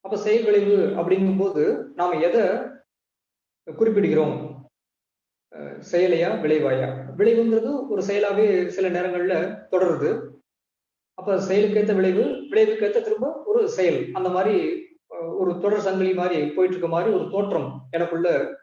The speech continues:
உ-, உருவெடுத்தது. அப்போ நாம எப்படி சிந்திக்கணும் அப்படின்னு முயற்சி பண்ணும்போது, அஹ், நண்பர்கள் இடத்துல நான் பகிர்ந்துக்குவேன், நிறைய விஷயங்கள் பகிர்ந்துக்கும் போது, அப்போ, அஹ்,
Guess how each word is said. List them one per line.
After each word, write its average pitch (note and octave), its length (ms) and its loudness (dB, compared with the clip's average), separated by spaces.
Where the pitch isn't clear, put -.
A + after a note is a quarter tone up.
உ-, E3+ 380 -8
உருவெடுத்தது. C3+ 540 -2
அப்போ G3+ 220 -2
நாம F#3+ 280 2
எப்படி F#3+ 260 2
சிந்திக்கணும் G3+ 640 -2
அப்படின்னு F#3 300 -2
முயற்சி F#3+ 300 2
பண்ணும்போது, E3+ 680 -2
அஹ், E3 640 -10
நண்பர்கள் G3+ 460 2
இடத்துல G3 260 -4
நான் D3 580 -4
பகிர்ந்துக்குவேன், E3+ 500 -4
நிறைய D#3 240 -6
விஷயங்கள் E3+ 360 -10
பகிர்ந்துக்கும் E3+ 400 -12
போது, F3 260 -6
அப்போ, F3+ 240 -6
அஹ், D2+ 300 -20